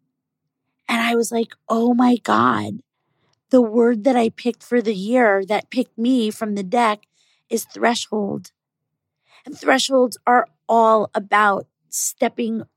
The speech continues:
through doorways. Oh my God. This is the shit I love, right? So anyway, here's what I want to tell you.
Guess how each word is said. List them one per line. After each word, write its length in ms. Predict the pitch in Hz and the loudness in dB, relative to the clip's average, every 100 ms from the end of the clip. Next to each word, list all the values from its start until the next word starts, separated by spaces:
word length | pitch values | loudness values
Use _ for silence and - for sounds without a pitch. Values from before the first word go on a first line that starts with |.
| _ | _
through 300 | - 233 233 | -12 -6 -6
doorways. 800 | 185 226 233 190 135 - - - _ _ _ _ _ _ _ _ _ _ _ _ _ _ _ _ _ - | -2 0 2 0 -10 -14 -12 -12 _ _ _ _ _ _ _ _ _ _ _ _ _ _ _ _ _ 2
Oh 180 | 285 285 | 4 4
my 200 | 226 - | 2 0
God. 320 | - - - _ _ _ - | -8 -16 -18 _ _ _ -8
This 240 | 233 311 | 4 4
is 140 | 294 262 | 4 0
the 140 | 247 | -2
shit 220 | 214 240 | 0 2
I 160 | 214 185 | 4 2
love, 260 | 143 - - - | 0 -6 -10 -6
right? 320 | 202 208 254 _ _ _ _ _ - - - | 0 0 0 _ _ _ _ _ -20 -20 -20
So 220 | - 254 240 | -2 2 4
anyway, 540 | 285 285 240 196 196 - _ _ _ _ _ _ _ _ _ _ | 4 2 2 -2 -8 -14 _ _ _ _ _ _ _ _ _ _
here's 420 | - 247 277 285 | -10 0 2 2
what 100 | 294 | 2
I 60 | 262 | 2
want 180 | 240 226 | 2 -2
to 60 | |
tell 240 | 220 214 196 | -6 -6 -4
you. 320 | 165 120 | -4 -10